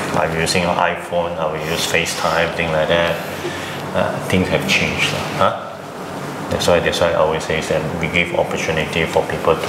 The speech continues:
present, to our colleague to present over the webinars, like how to talk to clients, things like that. Hmm? More training will be coming up, eh, in due times, okay? You? Any other challenge?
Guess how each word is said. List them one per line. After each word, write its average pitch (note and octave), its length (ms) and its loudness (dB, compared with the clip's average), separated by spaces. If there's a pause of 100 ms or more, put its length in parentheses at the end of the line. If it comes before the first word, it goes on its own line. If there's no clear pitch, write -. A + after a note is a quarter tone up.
(100)
present, - 320 2
to F2 160 -6
our E2 240 4
colleague F2 320 0
to D#2+ 60 -6 (100)
present E2+ 480 2 (240)
over E2 220 2
the D#2+ 100 2 (160)
webinars, D#2+ 720 2 (100)
like D2+ 140 2 (560)
how F2 160 2
to - 120 -4 (120)
talk E2+ 400 4
to - 100 -4 (140)
clients, D#2+ 480 0
things D#2 160 -2
like D2 160 -2
that. D2 120 0 (200)
Hmm? - 1300 -4
More G2+ 80 8
training F2+ 320 0
will E2 80 2
be D#2 160 -4
coming D#2+ 240 0
up, D#2+ 160 -2 (160)
eh, F#2 160 2
in E2+ 200 -4
due D#2 200 -2
times, D2 400 -2
okay? A2+ 160 2 (640)
You? E3+ 160 4 (960)
Any B2+ 120 6
other A#2+ 260 2
challenge? C3 420 -2